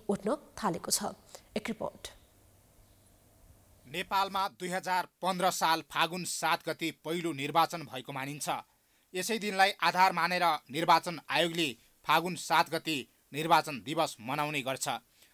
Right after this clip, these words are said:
Speaker 2: आयोग चुनावी चटारोमा रहेका बेला विभिन्न राजनीतिक दल एवं निर्वाचन आयोगका पूर्व पदाधिकारीहरूले भने वर्तमान निर्वाचन प्रणाली महँगो भएको भन्दै विकल्पमा जानुपर्ने आवाज पनि उठाएका छन्।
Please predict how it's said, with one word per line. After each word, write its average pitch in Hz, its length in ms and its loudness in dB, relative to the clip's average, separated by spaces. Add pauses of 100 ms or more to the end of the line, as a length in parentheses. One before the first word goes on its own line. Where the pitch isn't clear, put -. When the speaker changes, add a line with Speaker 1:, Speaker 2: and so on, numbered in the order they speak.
(180)
Speaker 2:
आयोग 180 280 2 (100)
चुनावी 165 360 2
चटारोमा 165 560 4
रहेका 147 320 2
बेला 160 240 4 (320)
विभिन्न 170 280 -2
राजनीतिक 151 520 -2 (120)
दल 160 180 6
एवं 156 300 0 (300)
निर्वाचन 156 460 4 (100)
आयोगका 151 360 2
पूर्व 156 360 -2
पदाधिकारीहरूले 147 960 0
भने 139 280 -4 (300)
वर्तमान 151 560 2
निर्वाचन 147 400 0
प्रणाली 143 420 -2 (360)
महँगो 160 440 -2
भएको 135 380 -4
भन्दै 139 300 -4 (340)
विकल्पमा 135 640 -2
जानुपर्ने 131 540 -4 (100)
आवाज 147 340 2
पनि 117 220 -8
उठाएका 113 480 -8
छन्। 135 220 -6